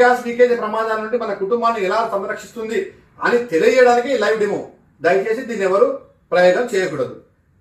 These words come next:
ఇది అత్యంత ప్రమాదకరం. అనుభవం, ఎక్స్పీరియన్స్ కాబట్టి నేను చేస్తున్నాను. ఇప్పుడు ఈ డెమో చూడండి. ఈ గ్యాస్ సేఫ్టీ డివైస్ మన కుటుంబాన్ని ఎలా కాపాడుతుందో ఇప్పుడు లైవ్ గా చూద్దాం. ఇప్పుడు ఇక్కడ మంట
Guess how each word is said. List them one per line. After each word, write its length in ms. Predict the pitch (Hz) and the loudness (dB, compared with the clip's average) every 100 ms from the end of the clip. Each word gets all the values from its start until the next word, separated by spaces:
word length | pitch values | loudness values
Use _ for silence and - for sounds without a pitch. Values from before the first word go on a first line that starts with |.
| _ - | _ -6
ఇది 80 | 175 175 | -2 0
అత్యంత 200 | 190 196 165 | 0 -4 -2
ప్రమాదకరం. 460 | 196 196 185 143 131 175 | 0 0 0 -2 -6 -8
అనుభవం, 300 | 220 226 254 233 | -2 2 2 0
ఎక్స్పీరియన్స్ 400 | - 233 220 196 | -4 -6 -2 0
కాబట్టి 240 | 196 220 220 | 0 -2 -6
నేను 140 | 190 175 | -4 -2
చేస్తున్నాను. 420 | 185 202 190 247 294 - _ _ _ _ _ _ _ - | -4 -2 -4 -6 -8 -14 _ _ _ _ _ _ _ -16
ఇప్పుడు 180 | 226 247 | -8 -2
ఈ 60 | 196 | 0
డెమో 160 | 208 233 | 2 2
చూడండి. 280 | 185 127 - - _ _ _ 233 - _ - 233 | 2 -2 -8 -18 _ _ _ -16 -16 _ -6 -2
ఈ 40 | 233 | 2
గ్యాస్ 220 | 196 240 262 | 2 4 4
సేఫ్టీ 240 | 247 254 240 | 2 0 0
డివైస్ 300 | 233 - - - _ _ _ _ _ _ _ 190 | 0 0 -4 -20 _ _ _ _ _ _ _ -4
మన 100 | 208 214 | -2 -2
కుటుంబాన్ని 400 | 226 254 247 233 | -2 2 2 4
ఎలా 100 | 220 233 233 | 2 2 2
కాపాడుతుందో 480 | 226 220 - 208 208 | 2 0 -2 -4 -4
ఇప్పుడు 160 | 208 175 | -2 0
లైవ్ 160 | 175 185 | 2 2
గా 60 | 170 | 0
చూద్దాం. 240 | 156 135 - - _ _ _ - | -4 -6 -8 -16 _ _ _ -10
ఇప్పుడు 180 | 160 202 | -8 -6
ఇక్కడ 140 | 196 196 165 | -2 0 0
మంట 140 | 196 | -2